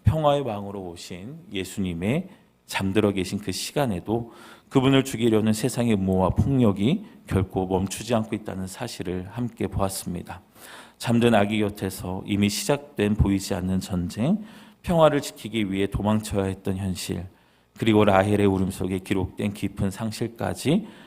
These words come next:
성탄의 평화는 결코 얄팍한 감정이나 일시적인 분위기가 아님을 보여주고 있다는 것이죠. 예수님을 모시고 살아가는 우리의 삶도 그렇습니다.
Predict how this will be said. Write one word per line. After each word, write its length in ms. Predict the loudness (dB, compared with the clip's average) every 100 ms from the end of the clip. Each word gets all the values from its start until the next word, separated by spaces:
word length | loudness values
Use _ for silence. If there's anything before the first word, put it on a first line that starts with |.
| -18
성탄의 560 | -4 -4 -2 0 2 2
평화는 600 | 4 6 6 4 0 -4 -12 _ _
결코 360 | -6 -6 -2 -2
얄팍한 540 | -2 -6 -10 -6 -6
감정이나 760 | -6 -8 -4 -4 -4 -4 -4 -6 -20 _ _
일시적인 840 | -6 -6 -8 -10 -8 -6 -4 -6 -10 _
분위기가 680 | 0 2 2 -2 -8 -8 -4
아님을 380 | -4 -4 -6 0
보여주고 400 | 4 4 2 -4
있다는 340 | -4 -4 -4
것이죠. 460 | -4 -10 -12 -12 -12 -14 -18 -16 -16 -18 2
예수님을 420 | 4 6 6 6
모시고 380 | 6 4 2 0
살아가는 440 | 0 -2 0 2 2
우리의 220 | 2 -2
삶도 300 | -2 -2 -2
그렇습니다. 760 | -2 -4 -6 -6 -8 -8 -12